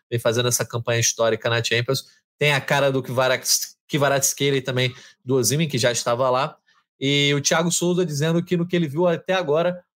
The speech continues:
o Bayern de Munique tá mais forte, um pouco à frente de Real Madrid e Manchester City. E aí, Lois, essa vai ser a nossa discussão agora, pra gente falar sobre os favoritismos dessa Liga dos Campeões, é, trazendo só pra refrescar a memória da galera os oito classificados.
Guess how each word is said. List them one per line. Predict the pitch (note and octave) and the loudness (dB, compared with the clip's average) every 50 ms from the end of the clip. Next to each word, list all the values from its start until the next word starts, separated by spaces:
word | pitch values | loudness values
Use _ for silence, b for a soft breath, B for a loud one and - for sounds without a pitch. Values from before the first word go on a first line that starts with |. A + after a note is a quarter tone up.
| _ _ - | _ _ -12
o | - C3+ | -8 -2
Bayern | C3 E3 F3 F3 | 0 2 2 2
de | F3 F3 | 0 0
Munique | E3+ D#3 D#3 E3+ E3+ - | 0 0 0 -2 -4 -2
tá | - E3+ | -2 0
mais | E3 F#3 F#3 F3+ | 0 0 0 -2
forte, | - - C#3+ D#3 E3 E3 - - - G#3 G3+ G#3 - G3+ | -2 0 0 0 0 0 0 -2 -2 -2 -4 -4 -2 0
um | F#3+ F#3 F3+ F3+ | 0 0 0 0
pouco | - F3+ F#3+ A3 A3+ - A3 | 0 0 0 0 0 -2 -2
à | F#3 F3 | -2 -2
frente | F3+ - D3+ D#3 E3 F3 F3+ F3+ - F#3+ E3+ - - | -2 -2 -2 0 0 0 0 -2 -2 -4 -4 -6 -8
de | C3 A2 B2+ D#3 E3+ | -6 -4 -2 -2 0
Real | D3+ E3 D3+ D3 D3 D3 | 0 2 2 2 2 0
Madrid | C#3+ C3 B2+ B2 C#3+ C#3+ | 0 0 0 0 0 0
e | C#3 | 0
Manchester | C3+ C3 B2+ - - A#2+ A#2 | 0 0 0 0 -2 0 0
City. | - - F3+ F#3 F3+ F3+ - B B B B B B B B _ - | 2 2 2 2 2 0 -2 B B B B B B B B _ -6
E | E3 F3 | -2 0
aí, | F3 F3 G#3 B3 | 2 2 2 2
Lois, | A3+ G3 E3 D3 C3+ | 2 2 2 2 0
essa | F3+ F#3 F#3 G#3+ | 0 -2 -2 0
vai | G#3+ G#3 | 0 0
ser | - E3 | 2 2
a | G3 | 0
nossa | G3 G3 G3 G3+ | 0 0 0 -2
discussão | - - G3 F3 - F3+ D#3 | -2 -2 -2 0 0 0 0
agora, | D3 C#3 D#3 F#3+ G#3+ F#3+ C#3+ A2+ A2+ - _ _ _ _ _ | 0 2 2 2 2 0 -2 -4 -6 -12 _ _ _ _ _
pra | - C#3+ | -6 -4
gente | D3 C#3+ | -4 -2
falar | - D#3 C#3+ C#3+ C3+ | 0 0 2 2 0
sobre | - D#3+ D3+ D3 | 0 -2 -2 -2
os | C#3 | 0
favoritismos | - D#3+ D3+ D3 D#3+ D3 C#3 - C#3+ C#3 C3+ B2+ C3 A#2+ A2+ - | 0 0 2 2 0 0 -2 -2 0 0 0 2 0 0 0 2
dessa | C3 B2 A#2 - | 0 0 0 0
Liga | A#2 B2 A#2+ B2 | 0 0 0 0
dos | A#2 - - | -2 -2 -4
Campeões, | - B2 A#2 - A#2+ C#3+ F#3 F#3 C#3 A#2+ - - _ _ _ _ _ _ _ | -6 -6 -4 -2 0 0 2 0 0 -2 -4 -8 _ _ _ _ _ _ _
é, | - A#2 B2 B2 B2 B2 B2 A#2+ A#2+ A#2+ A#2 A2+ A2+ G#2+ G#2 - | -4 0 0 2 2 2 2 2 2 2 2 2 0 -2 -4 -2
trazendo | D3 D3 C3 C3 D#3 D#3 | -2 0 0 0 -2 -2
só | C#3+ - E3 E3 F3 D#3+ C3 A#2+ A2+ | -2 0 0 2 2 2 2 0 -2
pra | - - C3+ | -2 -2 -2
refrescar | C#3 C#3+ C#3+ C#3+ C#3 - - - C3+ C#3 C#3 C3 - - | -2 0 0 -2 -4 -4 -2 -2 0 0 0 0 -2 -4
a | - C3 | -4 -4
memória | C3+ C3 C3 C#3 C#3 C3 | -2 0 0 0 0 0
da | C#3+ C#3 | 0 0
galera | C#3+ C#3 C3+ C#3+ D3 D3+ | 0 2 2 2 0 0
os | C#3 B2+ | -2 -2
oito | D3 D#3 - | -2 -2 -2
classificados. | - D#3+ D#3 D#3 - F3 - - B2+ G2+ G2+ - - | 0 0 0 0 -2 -4 -2 0 0 0 0 -2 -8